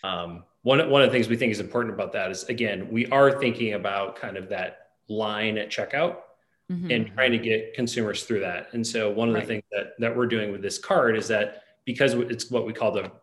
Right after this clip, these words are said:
Speaker 1: uh, a persistent use or multi-use card, it actually can be used multiple times. It doesn't have to be reissued every time, uh,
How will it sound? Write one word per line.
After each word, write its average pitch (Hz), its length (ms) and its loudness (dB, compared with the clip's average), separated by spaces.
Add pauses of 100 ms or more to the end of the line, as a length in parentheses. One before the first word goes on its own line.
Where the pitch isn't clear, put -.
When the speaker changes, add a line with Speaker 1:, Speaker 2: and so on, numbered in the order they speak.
(120)
Speaker 1:
uh, 92 280 -8
a 107 40 -4
persistent 117 840 -2
use 110 420 -2
or 95 120 -4
multi-use 101 680 -2
card, 95 480 -8 (480)
it 120 80 0
actually 127 320 2
can 113 160 -2
be 113 100 -6
used 107 240 -4
multiple 123 380 6
times. 113 400 -4
It 104 80 -4
doesn't 117 160 2
have 104 100 -2
to - 60 -12
be 101 100 -6
reissued 104 720 -4 (160)
every 113 200 0
time, 104 340 -8 (100)
uh, 98 320 -4